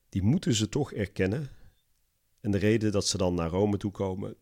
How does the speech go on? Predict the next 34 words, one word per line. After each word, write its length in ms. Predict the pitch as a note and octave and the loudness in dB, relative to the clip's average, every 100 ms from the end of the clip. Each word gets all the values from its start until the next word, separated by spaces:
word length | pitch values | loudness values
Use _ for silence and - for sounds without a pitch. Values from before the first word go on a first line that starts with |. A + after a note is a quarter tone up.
| _ | _
is 160 | A#2 - | -4 -2
juist 260 | F#2+ G#2+ | 0 -2
omdat 200 | G#2+ G2 | -4 -4
ze 100 | - | -4
ook 120 | G2 G#2 | -6 -2
weten 280 | G2 G2 | 0 0
dat 100 | G#2+ | -4
ze 100 | - | -2
niet 160 | G#2 G2+ | -2 -2
om 80 | G2+ | -4
die 100 | G2 | -4
kerk 300 | G2 F#2 F#2 | -4 -6 2
heen 220 | A2 G2+ | 4 4
kunnen. 340 | - D#2+ F2 - _ _ _ | 0 -10 -12 -20 _ _ _
Hè, 120 | - | -12
dus 160 | G#2+ - | -6 -4
zelfs 220 | G#2+ G2 | -4 -6
al 120 | F2+ | -4
hebben 200 | G2 G#2+ | -2 -2
ze 100 | F#2+ | -2
er 60 | F#2+ | 0
helemaal 220 | G2+ G2 | 2 2
niks 240 | G2+ - | 2 0
mee 280 | G2 F#2+ G#2+ | 0 0 -2
of 80 | F#2 | -4
zijn 200 | - F2+ | -6 -6
ze 100 | F2 | -8
er 80 | E2 | -6
zelfs 280 | F2+ E2+ - | -6 -6 0
tegen, 460 | A2 A2+ - C3+ - - - - - | 0 0 -4 -8 -12 -20 -20 -20 -20
dan 140 | - F2 | -6 0
nog 220 | F#2+ - | 0 0
weten 380 | F2 F#2 G2 G2+ | 2 2 2 0
ze, 280 | G2 G2+ | 0 0